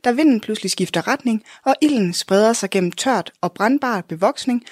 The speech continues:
og materiale i området. Det står hurtigt klart, at der er brug for mere end det, almindelige brandfolk kan. Og derfor mobiliseres en specialstyrke, som er dem, det skal handle om i dag. De amerikanske hotshots.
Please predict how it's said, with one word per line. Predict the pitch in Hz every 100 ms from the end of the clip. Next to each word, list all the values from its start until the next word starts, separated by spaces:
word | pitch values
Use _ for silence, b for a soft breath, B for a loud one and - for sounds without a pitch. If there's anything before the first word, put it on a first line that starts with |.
| B
og | 269
materiale | 269 - 247 165 160 175
i | -
området. | 151 151 147 139 - - - _ _ _ _ _ _ -
Det |
står | 254 269
hurtigt | 294 320 320 -
klart, | 196 160 135 -
at | 175
der |
er | 220 220
brug | 254
for | - 190 180 -
mere | 196 220 254
end | 170
det, | 156 165 -
almindelige | 185 226 269 175
brandfolk | 160 143 170 - 170 -
kan. | 135 127 - _ _ _ _ -
Og | 262
derfor | 311 240 233
mobiliseres | 226 214 190 - 220 156 -
en | 185
specialstyrke, | - 180 - 226 151 - 147 135 147 _ -
som | 208
er | 214
dem, | 190 202 220
det | 226
skal | 180
handle | 151 151 180
om | 151 139
i | 175
dag. | 151 127 - _ _ b b b b
De | 233
amerikanske | 226 240 277 269 - 151 139 _ -
hotshots. | 233 - 120 - - -